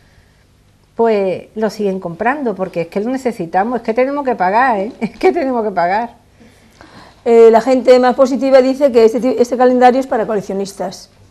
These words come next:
Speaker 2: Me parece una idea genial, porque así nos da, <laughs> nos da un poquito de alegría. Dice, "No te preocupes, que esos son los que guardan los coleccionistas, porque como eso no hay ninguno, todos están bien, menos el vuestro". <laughs> Yo agradezco muchísimo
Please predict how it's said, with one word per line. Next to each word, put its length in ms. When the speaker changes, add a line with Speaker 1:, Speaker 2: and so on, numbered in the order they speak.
Speaker 2:
Me 100
parece 320
una 140
idea 200
genial, 380
porque 180
así 140
nos 120
da, 180
<laughs> 120
nos 120
da 220
un 120
poquito 360
de 340
alegría. 440
Dice, 220
"No 120
te 80
preocupes, 400
que 100
esos 240
son 240
los 100
que 100
guardan 340
los 100
coleccionistas, 480
porque 160
como 160
eso 140
no 60
hay 80
ninguno, 360
todos 200
están 180
bien, 300
menos 200
el 60
vuestro". 400
<laughs> 420
Yo 180
agradezco 580
muchísimo 680